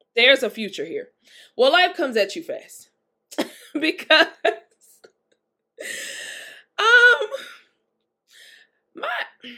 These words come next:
you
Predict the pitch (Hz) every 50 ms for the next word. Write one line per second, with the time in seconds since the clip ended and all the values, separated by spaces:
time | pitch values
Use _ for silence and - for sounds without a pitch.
0 | 226 - _ _ _ _ _ _ _ _ _ _ _ _ _ _ _ _ _ _
1 | _ _ _ _ _ _ _ _ _ _ _ _ _ _ _ _ _ _ _ 233
2 | 269 453